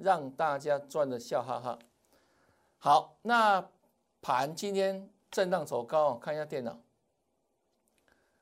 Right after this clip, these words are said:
开低之后震荡走高，最后涨了一百多点哦，再创新高。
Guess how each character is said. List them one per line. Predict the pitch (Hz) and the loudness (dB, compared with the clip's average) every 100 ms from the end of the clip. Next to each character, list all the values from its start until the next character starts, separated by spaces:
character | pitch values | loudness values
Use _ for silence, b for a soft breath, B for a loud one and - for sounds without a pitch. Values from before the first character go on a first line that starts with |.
| _ - | _ 2
开 | 196 | 2
低 | 208 | 2
之 | 185 202 | -2 2
后 | 180 | 2
震 | - 185 | 2 0
荡 | 180 143 | 0 0
走 | 120 | -4
高， | 117 151 151 - _ _ _ _ | 2 0 0 -6 _ _ _ _
最 | - 190 | 2 2
后 | 160 | 2
涨 | - 131 123 | -2 -2 -2
了 | - _ | -8 _
一 | 196 | -10
百 | - 143 117 | -2 -2 -2
多 | 117 151 | -2 -2
点 | 151 123 | -2 -6
哦， | 117 - | -8 -4
再 | 196 147 | -2 -2
创 | 135 175 139 - _ | -2 0 0 -4 _
新 | - 156 | -14 -12
高。 | 151 160 - | -2 -2 -2